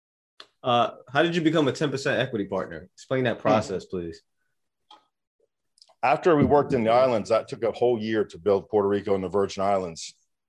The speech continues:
Speaker 2: And I was gone for most of that time. Uh, I, I travel forty-five weeks a year. I get it, but I'm home most weekends, you know, get a bit of a regular schedule. That was very chaotic. No power, no electric,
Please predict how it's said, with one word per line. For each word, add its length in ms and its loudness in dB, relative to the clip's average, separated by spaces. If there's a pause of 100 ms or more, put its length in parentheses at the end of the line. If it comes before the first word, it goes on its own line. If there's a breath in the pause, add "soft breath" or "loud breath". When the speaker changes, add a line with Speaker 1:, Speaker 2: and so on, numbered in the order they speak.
(360)
Speaker 2:
And 100 -4
I 80 4
was 160 2
gone 240 2
for 120 -8
most 240 -4
of 120 0
that 120 -2
time. 340 0 (880 soft breath)
Uh, 220 2
I, 340 0
I 20 2
travel 320 2
forty-five 540 2
weeks 240 -6
a 40 -10
year. 400 2
I 60 -4
get 240 0
it, 100 0
but 120 0
I'm 80 0
home 240 0
most 260 -2
weekends, 500 -2
you 60 -6
know, 160 0
get 320 0
a 60 -16
bit 160 0
of 80 -2
a 80 -4
regular 340 -2
schedule. 600 -2
That 280 2
was 400 -4 (460)
very 480 2
chaotic. 480 2 (100)
No 260 2
power, 540 2
no 220 0
electric, 440 -4